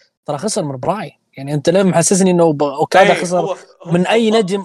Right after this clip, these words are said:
Speaker 1: آخر؟
Speaker 2: خسر.
Speaker 1: إيه، خسر من
Speaker 2: إيه،
Speaker 1: براي.
Speaker 2: خسر، خسر من براين، خسر
Speaker 1: فرق
Speaker 2: من
Speaker 1: بين
Speaker 2: حتى
Speaker 1: النجوم اللي بيقابلهم
Speaker 2: دقيقة،
Speaker 1: في اليابان،
Speaker 2: دقيقة.
Speaker 1: أو فرق بين الشباب.
Speaker 2: دقيقة،
Speaker 1: إيه، أوكي،
Speaker 2: دقيقة،
Speaker 1: كمل.
Speaker 2: دقيقة،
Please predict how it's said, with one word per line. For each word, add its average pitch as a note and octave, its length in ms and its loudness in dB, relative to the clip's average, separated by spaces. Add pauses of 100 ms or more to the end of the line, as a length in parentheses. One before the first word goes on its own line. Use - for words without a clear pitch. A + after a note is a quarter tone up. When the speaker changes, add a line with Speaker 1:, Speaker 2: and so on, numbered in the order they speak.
Speaker 1:
آخر؟ G#3 380 -4
Speaker 2:
خسر. G#3+ 320 -12
Speaker 1:
إيه، G3+ 400 -10
خسر B3 360 -6
من A3 140 -6
Speaker 2:
إيه، G3 100 -4
Speaker 1:
براي. B3+ 160 -6
Speaker 2:
خسر، G3+ 360 -14
خسر G3+ 320 -12
من F3 140 -16
براين، F3+ 400 -10
خسر F#3+ 120 -20
Speaker 1:
فرق B3+ 360 2
Speaker 2:
من D3+ 100 -12
Speaker 1:
بين F#3 160 -6
Speaker 2:
حتى G3+ 140 -6
Speaker 1:
النجوم G#3 300 -6
اللي G#3 120 -10
بيقابلهم F#3+ 560 -2
Speaker 2:
دقيقة، - 20 -18
Speaker 1:
في D3+ 60 -18
اليابان، D#3 240 -8
Speaker 2:
دقيقة. G#3 240 -10
Speaker 1:
أو C#3 80 -16
فرق G#3 240 -4
بين E3+ 140 -10
الشباب. F#3 440 -2
Speaker 2:
دقيقة، F3 380 -14
Speaker 1:
إيه، G3 100 -2
أوكي، G3+ 160 0
Speaker 2:
دقيقة، D3 120 -6
Speaker 1:
كمل. F3 200 -4
Speaker 2:
دقيقة، C#3+ 280 -8